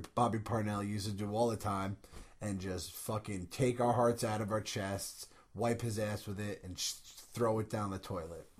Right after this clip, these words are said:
That started things off, loads the bases. Hansel Robles comes in and does what anyone, any major league pitcher whose fucking name is Hansel would do, and gives up the grand slam. <sighs>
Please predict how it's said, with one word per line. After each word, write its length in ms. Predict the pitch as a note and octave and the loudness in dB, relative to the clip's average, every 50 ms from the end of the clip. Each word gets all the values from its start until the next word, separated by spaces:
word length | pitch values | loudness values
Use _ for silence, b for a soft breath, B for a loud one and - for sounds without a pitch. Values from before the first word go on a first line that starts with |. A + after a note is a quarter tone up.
| - - - - - - - - - - _ - b b b b b b b b b b b b b b b b b b b b b b b b b - | -20 -20 -20 -20 -20 -20 -20 -20 -20 -20 _ -20 b b b b b b b b b b b b b b b b b b b b b b b b b 6
That 240 | C#3+ D3+ D#3+ D#3 D#3 | 10 10 10 10 8
started 440 | - - D#3+ D#3 D3+ D3+ D#3 D3 - | 10 12 12 12 12 12 12 8 8
things 360 | D#3+ D3+ D3 D3 C#3 B2+ C#3 | 10 10 10 10 10 12 12
off, 540 | C3+ C3+ C3 C3 C3 C3 - - - - A2 | 12 12 12 12 12 10 8 4 -2 -2 6
loads 320 | A2+ B2 C3+ C#3 C3+ A#2+ | 10 12 12 12 12 10
the 80 | C3+ C3 | 6 6
bases. 1040 | A2 B2 A#2+ A#2+ A#2+ A#2 - - A#2 A2+ A2+ A2+ A2 A2 - - - - - - - - | 6 6 4 4 4 2 0 0 0 0 0 0 -2 -2 -2 -2 -2 -2 -4 -6 -6 -2
Hansel 400 | B2+ C3 C#3+ D3+ C#3+ - - D3 | 4 6 6 6 6 6 6 6
Robles 480 | B2+ B2 B2+ B2 B2 A2+ A#2+ B2 A#2+ - | 10 10 12 12 12 10 8 6 4 4
comes 380 | - - B2 A2+ A2 G#2+ G2+ A2 | 2 0 2 2 2 0 0 0
in 460 | G#2+ G#2+ G#2+ A2 A2 A2 G#2+ G#2+ - | 0 0 0 0 0 -2 -2 -2 -4
and 220 | G2 G2+ G2 F#2+ F#2+ | -4 -4 -4 -2 0
does 300 | A2 A2 A2 A2 G#2 G2 | 0 2 2 2 0 0
what 340 | G#2+ G#2+ G#2 G2+ G2 - - | 2 2 2 2 0 -4 -4
anyone, 720 | A2+ A#2 A#2 B2 A2+ G#2+ G#2+ G#2+ G#2 G#2 G#2 G#2 G#2 G#2 G2+ - - - | -4 0 2 2 2 2 2 0 0 0 0 0 -2 -4 -6 -10 -6 2
any 220 | B2+ C3 C#3 C#3 B2+ | 6 8 10 10 10
major 320 | A#2+ A#2+ A#2+ A2 A2+ A#2 | 10 8 6 6 4 2
league 200 | A2+ G#2+ F#2+ - | 2 0 -2 0
pitcher 360 | - A#2+ A2 - A2+ G#2+ G#2 | 0 0 2 2 2 0 0
whose 380 | E2+ G#2 A2 G#2 G2+ G2 F#2 - | 0 0 -2 -2 -2 -4 -4 -6
fucking 460 | - - - A#2+ A#2 - G2+ G#2 G#2 | -2 2 2 2 2 2 -2 -2 -2
name 240 | G2+ G2+ G#2 G2 F#2 | -2 -2 -2 -4 -4
is 100 | F#2+ - | -4 0
Hansel 480 | - C#3+ C3+ C#3 C#3+ C#3 - G2+ F#2 | 6 8 10 10 10 8 6 2 0
would 160 | F2+ F#2 F2 D#2+ | 0 -2 -4 -4
do, 280 | E2+ F2 F2+ G#2 - B B B B B B B B B - | -6 -4 -4 -4 -6 B B B B B B B B B -4
and 560 | G#2 G#2 G2+ G2 G2 F#2+ F#2+ F#2+ F#2 F#2 F#2 | -2 -2 -2 -2 -2 -2 -2 -2 -4 -6 -6
gives 280 | - A2 G#2+ A2+ G#2+ A#2 | -4 -2 0 0 2 2
up 160 | A#2 G#2+ - | 0 0 0
the 60 | A#2+ | -2
grand 420 | G#2+ G#2+ A#2 A#2 A#2 A#2 A#2+ A2+ - | 2 4 6 6 8 6 4 4 2
slam. 600 | - - G2+ G2 F#2+ F#2+ F#2 F2+ F#2 G2 F#2+ - | 0 0 0 0 0 -2 -2 -2 -2 -4 -4 -6
<sighs> 40 | b | b